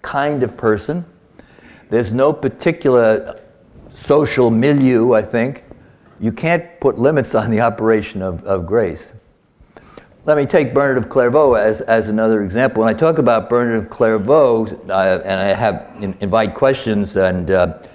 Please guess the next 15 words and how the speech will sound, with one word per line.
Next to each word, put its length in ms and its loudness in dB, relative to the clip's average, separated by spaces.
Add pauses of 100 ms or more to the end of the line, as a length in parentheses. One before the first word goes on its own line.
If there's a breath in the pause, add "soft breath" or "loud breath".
(220 loud breath)
some, 320 -2
I 140 2
often 340 2
get 200 0
the 60 -4
question, 460 0
somebody 300 -4
puts 220 -2
a 40 -6
hand 140 0
up, 100 -4 (240 loud breath)
"What 200 4
about 280 2
the 80 -4
Crusades? 800 0